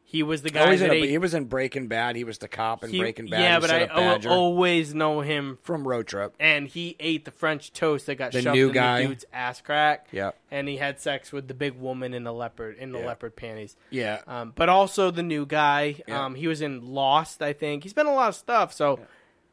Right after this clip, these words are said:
Speaker 1: I actually really like D J Qualls. So, like, when I saw him in it, I was like, "Oh, that's kinda, like,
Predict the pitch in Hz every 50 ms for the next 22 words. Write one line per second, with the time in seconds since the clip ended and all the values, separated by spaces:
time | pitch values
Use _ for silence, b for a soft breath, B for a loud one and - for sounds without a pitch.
0 | _ - 185 247 269 - - 262 226 180 135 123 135 165 165 - 214 202 226 226
1 | 226 - 254 247 247 254 254 269 - b b b b b b b b b b -
2 | 190 185 180 160 165 175 180 196 190 - - 175 165 175 185 208 214 190 165 143
3 | - 151 151 151 180 190 180 170 160 - - - 185 185 320 311 185 175 165 160
4 | 147 143